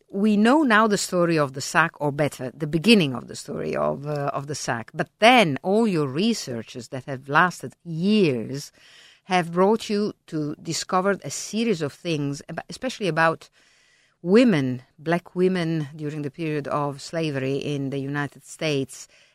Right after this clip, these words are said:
and in the world, uh, which probably haven't been told very much, because again, also that story has been told from a male point of view for years and for many decades.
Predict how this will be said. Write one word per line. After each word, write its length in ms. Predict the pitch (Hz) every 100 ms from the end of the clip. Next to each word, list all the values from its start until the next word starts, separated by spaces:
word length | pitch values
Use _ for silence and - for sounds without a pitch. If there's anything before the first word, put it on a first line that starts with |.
| -
and 200 | 151 135
in 140 | 127
the 80 | 143
world, 680 | 160 156 139 135 151 170 170 _ _ _
uh, 300 | 165 160 156
which 240 | 151 208 -
probably 320 | 254 226 202
haven't 260 | 170 175 165
been 220 | 165 160
told 480 | - 175 160 139 135
very 260 | 120 120
much, 400 | 123 117 - -
because 320 | 139 - 151
again, 460 | 170 185 151 147 113 _ _ _ _
also 640 | 202 247 254 - 156 123 127 _
that 240 | 170 180 -
story 480 | - 147 123 127
has 160 | 123 135
been 240 | 147 156 135 _
told 380 | - 156 147 143
from 220 | - 143
a 60 | 143
male 520 | 143 147 151 139 123 - _ _ _
point 260 | 156 139 127
of 80 | 135
view 140 | 139
for 320 | - 139 131 - _ _ _ _
years 540 | 143 143 127 131 135
and 160 | - 143
for 120 | -
many 300 | 139 143 139
decades. 720 | 135 139 - 120 107 101 -